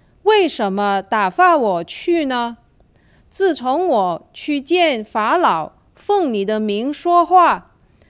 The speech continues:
他就苦待这百姓。你一点也没有拯救他们。”神带领以色列人出埃及，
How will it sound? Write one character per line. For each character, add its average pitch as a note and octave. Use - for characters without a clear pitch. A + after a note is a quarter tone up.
他 F#4
就 F4+
苦 F#3
待 C4+
这 A3
百 E3+
姓。 B3+
你 A#3+
一 F#4+
点 G#3
也 G3
没 G3+
有 G3+
拯 E3
救 B3+
他 B3
们。” G3
神 C4+
带 G4
领 A3
以 G3
色 E4+
列 F4
人 A#3+
出 D#4
埃 F4
及， A3